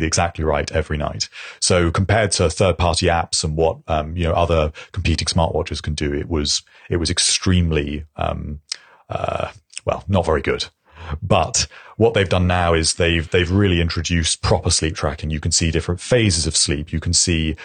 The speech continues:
how long you were in different phases of sleep and the, the quality of sleep in, in a lot more detail. And yes, you do have to, to wear your watch overnight. The, the iPhone is capable of doing some very basic sleep tracking based on when you put the device down and when you pick it up again in the morning.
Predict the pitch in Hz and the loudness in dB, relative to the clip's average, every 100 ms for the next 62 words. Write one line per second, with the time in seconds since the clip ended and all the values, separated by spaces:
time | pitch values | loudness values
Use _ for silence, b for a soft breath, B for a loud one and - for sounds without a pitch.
0 | B - 95 90 104 101 80 76 76 76 | B -2 2 4 4 4 2 0 -4 -6
1 | 80 - 78 73 - 73 - 80 73 85 | -6 -2 -2 -2 -4 -2 -2 -2 -2 -4
2 | 82 80 - - - 95 92 87 - - | 2 2 2 -2 2 2 2 0 -2 -2
3 | 80 82 - B B B - 87 87 87 | -2 -4 -12 B B B 0 0 2 2
4 | 85 90 87 82 85 87 95 98 127 - | 2 2 0 0 0 0 0 0 -2 -6
5 | B B B B 107 101 87 95 87 82 | B B B B 2 4 4 2 2 2
6 | - 82 76 - 82 78 76 73 76 - | 2 0 0 -4 0 2 2 2 0 0
7 | 76 78 76 82 - 95 98 104 110 120 | -2 0 -2 -4 -2 0 2 2 2 2
8 | 117 98 92 98 90 90 87 78 87 82 | 2 2 2 0 0 0 -2 0 0 0
9 | 87 87 85 85 87 85 - - 85 - | 0 2 2 2 0 0 -2 -2 -2 -2
10 | 80 87 85 82 - 80 76 78 98 87 | -2 -2 0 0 0 0 -2 -4 0 0
11 | 85 - 87 80 80 80 - 82 85 90 | 0 -2 -2 0 0 0 0 0 2 0
12 | 78 78 78 82 - 80 87 85 82 82 | -2 -4 -4 -2 0 0 0 0 0 0
13 | 80 87 120 | 0 0 0